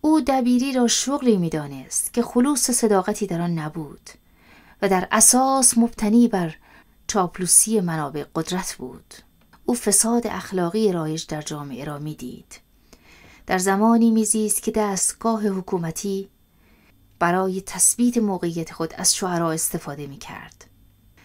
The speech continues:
و شعر بسیار بی‌ارزش شده بود. ناصر خسرو خشمگین از این جریان فرهنگی ناسالم می‌گوید: «خنده از بیخردی خیزد چون خندم،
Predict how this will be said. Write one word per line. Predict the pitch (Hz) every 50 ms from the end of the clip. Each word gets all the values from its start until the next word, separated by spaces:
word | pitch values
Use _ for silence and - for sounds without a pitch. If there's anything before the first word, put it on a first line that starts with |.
| - _ -
و | - 220
شعر | - - - 233 247 254 240 226 226 220 - - _ _ _ _ _ -
بسیار | - 214 - - 220 233 226 233 240 240 240
بی‌ارزش | 226 214 214 202 185 170 165 - 175 170
شده | - - - 131 131 127
بود. | 170 165 - - - - - - - _ _ _ _ _ _ _ _ _ - - - - _ -
ناصر | 220 214 220 220 - - 247
خسرو | 240 - - 233 - - - 247 254 247 247 240 240 - - - - -
خشمگین | - - 220 226 233 233 226 - - 220 214 208 240 247 226 -
از | - 190 -
این | 214 208 190
جریان | - - 180 170 170 170 180 185 190 190
فرهنگی | 175 - - - - - - 190 180 175 165 - 214 214 190
ناسالم | 175 160 151 147 - - 165 147 143 151 147
می‌گوید: | 147 143 151 151 - 156 160 165 165 160 - - - _ _ _ _ _ _ _ - _ _ _ _ - - _ -
«خنده | - - - 226 233 226 233 262
از | 254 247 226 - -
بیخردی | - 214 202 180 - - 202 190 190 185 180 233 247 262 247
خیزد | - - 196 180 165 - - 151 139 139 - - - - - - - - -
چون | - - - 294 311 285
خندم، | 233 - - 180 160 156 151 156 147 143 139 139